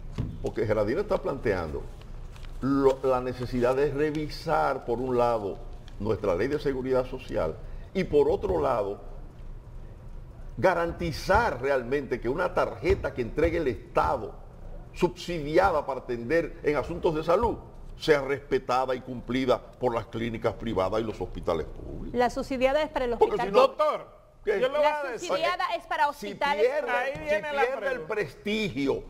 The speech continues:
Speaker 1: la
Speaker 3: Doctor.
Speaker 1: tarjeta de senasa subsidiada,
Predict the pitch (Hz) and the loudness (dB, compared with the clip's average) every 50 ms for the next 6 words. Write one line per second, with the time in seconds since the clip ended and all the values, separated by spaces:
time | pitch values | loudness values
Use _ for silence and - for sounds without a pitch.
0 | - - - - - 160 175 170 170 160 165 160 156 151 135 147 180 220 226 - | -14 -16 -6 0 4 6 6 6 4 2 0 0 0 -2 -4 -2 0 0 0 0
1 | 226 208 185 175 175 - - - 160 151 139 143 165 180 185 - - 170 - - | -2 -4 -4 -4 -6 -8 -6 -6 -6 -4 -2 0 2 2 0 0 -2 -4 -4 -4
2 | 160 139 - - - 139 131 127 139 156 175 208 220 214 208 - | -8 -10 -8 -6 -6 -4 -2 4 8 8 8 8 6 2 0 -2